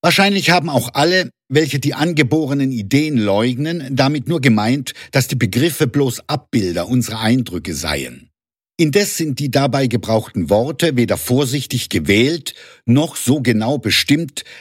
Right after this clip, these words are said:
dass die Lehre nicht missverstanden werden könnte.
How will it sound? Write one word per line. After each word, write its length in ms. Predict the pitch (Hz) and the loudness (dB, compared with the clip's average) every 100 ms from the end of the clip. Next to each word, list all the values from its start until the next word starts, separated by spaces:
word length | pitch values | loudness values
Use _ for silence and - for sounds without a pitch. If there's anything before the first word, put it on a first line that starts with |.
| - | -2
dass 200 | 117 - | -2 0
die 140 | 110 | -2
Lehre 560 | 101 123 156 139 107 123 - | 2 2 2 2 0 -2 -2
nicht 400 | 117 139 - - - | 0 0 -2 -12 -2
missverstanden 920 | 135 190 - 98 - 101 90 78 82 | 0 0 -2 -2 0 0 -2 -6 -4
werden 320 | 80 82 80 | -2 -4 -6
könnte. 380 | - 73 69 - | -8 -8 -10 -16